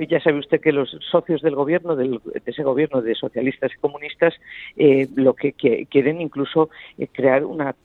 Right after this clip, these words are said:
una compañía nacional, ¿no? Les habrá escuchado.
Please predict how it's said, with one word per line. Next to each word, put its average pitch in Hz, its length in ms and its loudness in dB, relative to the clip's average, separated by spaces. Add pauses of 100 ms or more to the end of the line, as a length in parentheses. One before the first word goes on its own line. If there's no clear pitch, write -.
(160)
una 127 680 0
compañía 135 580 0
nacional, 135 500 -2
¿no? 170 200 -4
Les 107 340 -4
habrá 135 300 2 (240)
escuchado. 151 560 -2